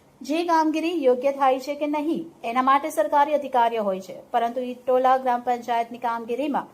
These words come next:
આમોદ તાલુકા પંચાયતના એન્જિનિયર તેમજ તલાટી તરફથી કોઈ ધ્યાન અપાયેલ નથી અને ઓફિસમાં પંખા નીચે બેસી કોન્ટ્રાક્ટરના કહ્યા મુજબ કામગીરી અંગેનું બિલ બનાવી આપે છે,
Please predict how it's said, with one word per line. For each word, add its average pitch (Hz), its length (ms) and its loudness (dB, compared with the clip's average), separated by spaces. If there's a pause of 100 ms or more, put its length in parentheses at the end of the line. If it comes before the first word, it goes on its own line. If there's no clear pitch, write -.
(360)
આમોદ 285 360 4
તાલુકા 294 360 4
પંચાયતના 262 540 0
એન્જિનિયર 247 480 -4
તેમજ 247 340 -6
તલાટી 233 420 -2
તરફથી 262 520 -2
કોઈ 240 220 -4
ધ્યાન 220 380 -4
અપાયેલ 196 360 -2
નથી 170 260 -12 (400)
અને 214 220 -6
ઓફિસમાં 269 640 0 (220)
પંખા 320 400 0
નીચે 349 240 -8
બેસી 302 300 -2
કોન્ટ્રાક્ટરના 277 760 -4
કહ્યા 240 340 -4
મુજબ 247 380 -6 (500)
કામગીરી 339 460 4
અંગેનું 311 380 -2
બિલ 277 180 -2
બનાવી 247 380 0
આપે 226 260 0
છે, 262 160 -4